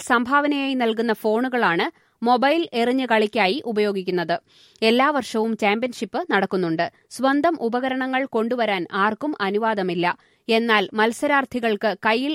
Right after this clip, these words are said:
ഒതുങ്ങുന്ന ഇഷ്ടപ്പെട്ട ഡിസൈനുകൾ തിരഞ്ഞെടുക്കാം. എത്ര ദൂരത്തിൽ എറിയുന്നു, എങ്ങനെ എറിയുന്നു എന്നതിനെ അനുസരിച്ചാണ് വിജയിയെ കണ്ടെത്തുന്നത്. പുരുഷന്മാരുടെ ലോക റെക്കോർഡ് നൂറ്റിപ്പത്ത് ദശാംശം നാല് രണ്ട് മീറ്റർ ആണ്.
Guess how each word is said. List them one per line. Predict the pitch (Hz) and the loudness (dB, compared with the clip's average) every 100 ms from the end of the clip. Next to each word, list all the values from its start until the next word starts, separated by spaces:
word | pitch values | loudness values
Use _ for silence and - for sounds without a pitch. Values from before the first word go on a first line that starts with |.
| - | -4
ഒതുങ്ങുന്ന | 208 214 214 202 165 - | -2 0 0 0 -2 -4
ഇഷ്ടപ്പെട്ട | 220 - 285 254 208 | -8 -6 -6 -4 -2
ഡിസൈനുകൾ | 196 214 202 202 202 330 | -2 0 0 0 -2 -4
തിരഞ്ഞെടുക്കാം. | 233 190 180 165 165 170 - _ - | -4 -2 -2 -2 0 0 -2 _ -2
എത്ര | 254 - 339 | 0 4 4
ദൂരത്തിൽ | 294 269 247 240 233 202 | 6 4 2 2 -2 0
എറിയുന്നു, | 196 208 220 214 294 220 | 0 0 -2 -2 -4 -4
എങ്ങനെ | 214 269 311 320 | -4 -2 -2 -2
എറിയുന്നു | 226 220 226 233 247 | -2 -2 -4 -4 -4
എന്നതിനെ | 202 220 220 240 220 | -2 -2 -4 -2 -2
അനുസരിച്ചാണ് | 190 - 226 214 175 214 | -2 -4 -4 -2 -2 -4
വിജയിയെ | 226 196 233 196 196 | -6 -4 -4 -4 -6
കണ്ടെത്തുന്നത്. | 269 214 185 170 165 165 - _ _ _ | -4 -4 -4 -4 -2 -2 -4 _ _ _
പുരുഷന്മാരുടെ | 269 285 339 320 311 294 269 262 | -2 -2 0 2 2 0 -2 2
ലോക | 220 247 269 | 2 2 0
റെക്കോർഡ് | 196 - 170 175 302 _ _ _ 226 | -2 0 0 0 -2 _ _ _ -2
നൂറ്റിപ്പത്ത് | 254 285 320 311 294 294 | -2 0 -2 -2 -2 -2
ദശാംശം | 226 - 220 - 254 - _ 226 | -2 -2 -2 -2 -6 -8 _ -2
നാല് | 220 240 277 | 2 2 0
രണ്ട് | 262 247 226 | -2 -2 -2
മീറ്റർ | 208 180 175 - _ _ _ - | 0 0 -2 -4 _ _ _ 0
ആണ്. | 214 175 | 2 2